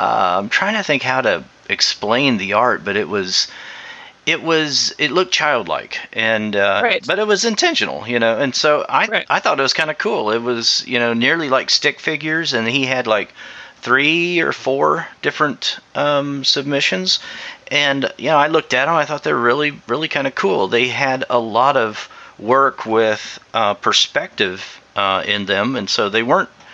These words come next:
Speaker 1: you know, just diff-, they weren't easy, I, I should say. They weren't just easy
Speaker 2: Mm.
Speaker 1: to create. It wasn't pushing the bounds on realism or on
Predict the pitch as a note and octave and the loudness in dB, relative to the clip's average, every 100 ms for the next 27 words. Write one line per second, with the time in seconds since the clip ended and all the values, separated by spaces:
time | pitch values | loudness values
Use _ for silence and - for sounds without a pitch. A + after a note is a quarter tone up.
0 | - - C3 G#2 G2 G2+ - A2+ B2 - | -20 -4 0 0 0 -6 -4 -4 -4 -4
1 | G#2+ A#2+ B2+ E3 D#3 D3 D3+ E3 G#2+ F#2 | 0 0 2 2 0 0 2 2 0 -2
2 | F#2 G2 G2+ - G2+ - G2 - - - | -4 -4 -2 -2 -2 -2 -2 -4 -14 -10
3 | - C3+ D3+ C3 - - B2+ D#3+ - F3 | -2 0 2 0 -2 0 -2 0 -2 -4
4 | E3 A2+ F#2+ F#2 - F#2+ F#2 D#3 A3+ F#2+ | -2 0 0 -4 -6 -4 0 0 0 -6
5 | - - - C3 C3+ D#3 D#3 B2+ - D#3 | -14 -16 -8 -4 0 0 0 -2 -2 0
6 | D3 D3+ C#3+ C3+ B2 B2 A#2 A#2 A#2+ A2+ | 2 2 0 -2 0 0 2 0 0 -2
7 | - A2 G#2 G#2 C#3 C3+ B2 B2+ B2 B2+ | 0 0 2 2 2 2 2 0 0 -2
8 | F2+ G2+ G2+ F2+ - G2 F#2+ G2 | -2 0 2 2 0 0 0 -2